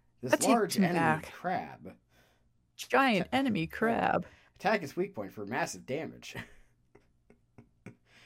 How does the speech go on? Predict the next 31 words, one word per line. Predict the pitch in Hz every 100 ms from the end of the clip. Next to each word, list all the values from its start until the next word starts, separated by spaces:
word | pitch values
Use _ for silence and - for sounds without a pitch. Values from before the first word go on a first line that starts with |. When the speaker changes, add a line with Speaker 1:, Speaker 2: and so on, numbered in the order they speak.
| - _ _ _ _ _ -
Speaker 2:
Those | 330 311
were | 220 202 196
the | 180
days. | 175 160 160 160 165 - - - - -
Speaker 1:
Yeah, | 180 185 185 180 170 175 -
it, | 175
it, | 180 196 185
it's | 202 202
why | 220 208
Speaker 2:
E-, | 208 285
every, | 277 277 302
Speaker 1:
I | - _ _ _ _ _ _ _ -
don't | 190
know. |
Speaker 2:
everything | 269 277 277 262
from | - 247
my | 226
youth | 190 196 202
is |
great | 190 180 175 170
and | 170
everything | 170 180 185 170
new | 170
sucks. | 160 - - 151 - - - 302 359 - - -
<laughs> | - - - 302 247
Speaker 1:
Not | 262 392 285
actually, | 262 240 - 185 165 147
but | 175
sometimes | 180 220 214 196 160
it | 147 123
do. | 117 101